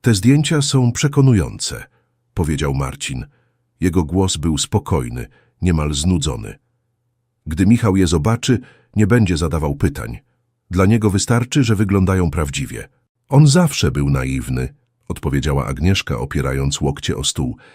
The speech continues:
Wystarczy mu zasugerować, że Karolina go wykorzystuje.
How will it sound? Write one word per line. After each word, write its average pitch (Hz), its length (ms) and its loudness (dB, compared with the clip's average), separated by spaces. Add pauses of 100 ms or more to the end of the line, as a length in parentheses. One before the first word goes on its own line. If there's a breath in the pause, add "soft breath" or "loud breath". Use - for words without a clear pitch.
(520 soft breath)
Wystarczy 78 540 0
mu 71 180 2
zasugerować, 76 800 0 (380 loud breath)
że 76 200 -4
Karolina 78 540 0
go 69 200 -2
wykorzystuje. 71 880 -2